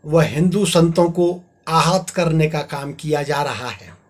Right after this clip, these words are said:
और इसी कारण जन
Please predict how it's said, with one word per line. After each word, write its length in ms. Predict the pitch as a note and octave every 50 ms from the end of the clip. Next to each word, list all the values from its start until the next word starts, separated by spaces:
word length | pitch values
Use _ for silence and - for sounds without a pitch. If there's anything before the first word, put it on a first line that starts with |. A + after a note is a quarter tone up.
| _ _ _ _ _ _ _ - - - - - - - - - - - - - - - _ _ _ _ _ _ _ -
और 400 | D#3 D#3 D#3 D3+ D3 D3 D3 - -
इसी 260 | E3+ E3 - A3 A3 E3
कारण 440 | - F3+ E3 E3 D#3+ D#3+ D#3 E3 E3 - - _ _ _ _ _ _ _ -
जन 260 | D#3 - - E3 F3